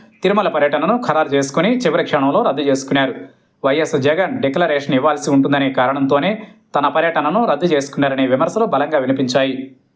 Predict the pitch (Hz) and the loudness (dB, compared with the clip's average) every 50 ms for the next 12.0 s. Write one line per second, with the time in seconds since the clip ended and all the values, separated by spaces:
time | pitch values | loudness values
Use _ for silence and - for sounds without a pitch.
0 | _ _ _ - - 165 170 185 202 196 196 175 156 156 185 175 180 185 190 180 | _ _ _ -2 0 0 2 2 0 -2 0 -2 -2 -2 -2 0 0 0 -2 0
1 | 170 156 156 143 156 143 135 139 156 160 143 - 185 190 180 156 139 - 180 160 | 0 0 0 2 0 0 0 0 0 0 0 0 0 0 0 -2 -2 -4 -2 -2
2 | 151 147 139 135 139 139 135 143 139 147 139 135 135 135 135 135 143 208 233 - | -2 -2 0 0 0 0 0 2 2 0 0 0 0 0 0 0 2 0 0 -2
3 | - - - - - - - 190 185 214 247 - - 190 147 143 139 147 139 156 | -4 -10 -18 -18 -10 -4 -2 -2 0 0 0 -2 -2 -2 -2 -2 -2 -2 0 0
4 | 208 226 226 165 151 147 147 139 143 190 233 - - 139 139 135 135 123 - - | 0 0 0 -2 0 0 0 0 0 0 0 0 0 0 0 0 -2 -4 -2 -2
5 | 151 139 135 - - - - - _ _ _ - - 131 135 151 165 170 - - | -2 -2 -2 -4 -8 -12 -18 -20 _ _ _ -6 -4 -2 -2 0 -2 -2 -2 -2
6 | - 151 143 135 131 135 147 135 135 135 131 135 135 170 185 214 233 - 131 135 | -2 0 0 0 0 0 2 2 2 2 0 -2 0 2 0 0 0 0 -2 -2
7 | 135 135 127 123 - - 156 151 151 147 139 135 135 - - 208 208 - 147 - | -2 -2 -2 -2 0 0 0 2 2 2 0 0 0 -2 -2 -2 -2 -2 -2 0
8 | 147 135 127 - - 147 147 190 226 - - 131 135 135 131 135 123 123 135 139 | 0 0 0 0 0 -2 0 -2 -2 -4 -2 -2 -2 -2 0 -2 0 0 0 0
9 | 135 123 127 - - - _ _ _ _ - - - 143 156 170 190 220 226 220 | -2 -4 -8 -12 -16 -18 _ _ _ _ -4 -2 -2 0 0 0 0 0 0 0
10 | 190 180 180 190 175 165 160 143 135 135 135 - 151 135 135 139 139 220 240 - | -2 0 0 2 2 2 2 2 0 0 0 0 0 0 0 -2 0 0 0 0
11 | - 139 143 156 147 - 147 127 120 123 123 123 151 151 135 143 202 226 233 - | 0 0 0 -2 0 0 0 2 2 0 0 0 0 0 0 2 2 2 0 -2